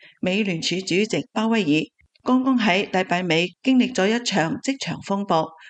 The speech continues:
甚至俾人懷疑佢能唔能夠挺過呢個禮拜尾呢？禮拜一就係今日，川普總統喺白宮表示，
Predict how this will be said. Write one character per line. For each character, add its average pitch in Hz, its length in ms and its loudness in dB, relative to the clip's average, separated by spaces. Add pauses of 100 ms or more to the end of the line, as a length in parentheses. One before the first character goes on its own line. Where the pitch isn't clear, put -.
(100)
甚 185 240 -2
至 202 240 2
俾 196 160 0
人 196 220 0
懷 156 240 -2
疑 151 260 0 (280)
佢 208 240 2
能 160 220 0
唔 160 40 -2
能 156 200 0
夠 185 280 0 (180)
挺 196 280 0
過 180 340 -2
呢 233 100 2
個 240 120 -2
禮 147 260 -4
拜 175 200 -4
尾 170 220 -2
呢？ 240 80 0 (440)
禮 220 160 2
拜 233 120 2
一 254 60 4
就 294 420 0
係 180 200 -4
今 226 200 0
日， 185 180 0 (340)
川 285 180 2
普 269 160 4
總 240 220 2
統 247 240 4
喺 220 240 0
白 190 100 -4
宮 220 280 -2
表 180 220 0
示， 202 140 -2